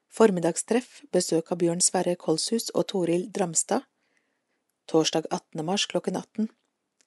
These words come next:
kveldsbibelskole, tema med Jesus i Markusevangeliet, ved Runo Lilleåsen. Bønnesamlinger Tune kirke, siste onsdag i måneden,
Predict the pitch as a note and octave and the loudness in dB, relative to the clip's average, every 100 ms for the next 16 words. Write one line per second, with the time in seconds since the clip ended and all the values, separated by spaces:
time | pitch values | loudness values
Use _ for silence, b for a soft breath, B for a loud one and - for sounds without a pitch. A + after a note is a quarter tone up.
0 | - G3 E3+ - - D#3 E3+ - F#3 F3+ | 0 2 4 2 2 -2 2 0 0 -2
1 | G#3+ - _ _ - F3 D#3 F3+ A#3 _ | -2 -4 _ _ -4 -2 0 0 -4 _
2 | _ _ _ _ _ _ G3 F#3 E3 - | _ _ _ _ _ _ -2 2 2 2
3 | F#3+ - F3 D#3+ - - F3 F3 F3+ F3+ | -2 -2 -2 -4 -2 -2 0 -2 0 0
4 | A3+ - _ _ _ _ - G3+ G3+ E3+ | 0 -4 _ _ _ _ -2 2 4 2
5 | D#3 D#3 E3+ - F#3+ D#3 B2 - F3 D3+ | 0 -2 -4 0 2 2 0 0 -2 -8
6 | _ _ _ _ _ _ _ _ _ _ | _ _ _ _ _ _ _ _ _ _
7 | _ _ _ _ _ _ _ _ G#3 F3+ | _ _ _ _ _ _ _ _ -2 0
8 | E3+ D3+ D3 D#3+ D#3 E3 E3+ F3+ - - | 0 -2 -2 -2 -4 -4 -4 -4 -6 -2
9 | G3+ E3 F3+ A3 - G#3+ G3+ _ _ _ | -2 -2 0 0 0 -4 -4 _ _ _
10 | - - - G3 - G3 E3+ E3 - F3 | -20 -6 0 0 0 -2 -2 -4 -2 0
11 | G3 G3+ F3 - G#3+ | 0 0 -4 -4 -4